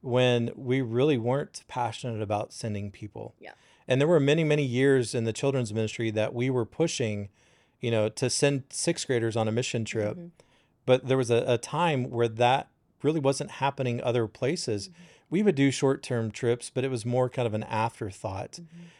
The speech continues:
Speaker 1: But I absolutely love the fact that my kids
Speaker 2: Mm-hmm.
Speaker 1: have the privilege and the opportunity. Even now, there's family mission trips that are sending out with kids
Speaker 2: Yeah.
Speaker 1: younger,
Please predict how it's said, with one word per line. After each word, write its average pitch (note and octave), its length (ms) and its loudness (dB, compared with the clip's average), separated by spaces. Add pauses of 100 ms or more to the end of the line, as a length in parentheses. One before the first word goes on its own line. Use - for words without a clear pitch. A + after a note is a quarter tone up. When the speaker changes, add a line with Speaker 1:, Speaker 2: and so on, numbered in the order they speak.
(140)
Speaker 1:
But D3 120 4
I F3+ 360 4
absolutely D3 760 2
love A#2+ 320 4
the A#2 100 0
fact A2 400 -2
that A#2+ 160 -6
my C3 420 2
kids A2 800 -2 (100)
Speaker 2:
Mm-hmm. F3 240 -18 (340)
Speaker 1:
have D3+ 380 4
the C#3+ 80 2
privilege C#3 640 0
and A#2 120 0
the A2+ 60 2
opportunity. A#2 760 -2 (380)
Even E3+ 300 2
now, B2+ 320 6
there's A#2 240 -2
family D3 380 2
mission A2+ 360 -2
trips A2+ 360 -4
that A2+ 120 0
are G#2+ 220 0
sending A#2+ 380 -2
out A#2 140 0
with A#2+ 200 -4
kids A#2+ 300 -2
Speaker 2:
Yeah. G3 400 -10
Speaker 1:
younger, A#2+ 640 0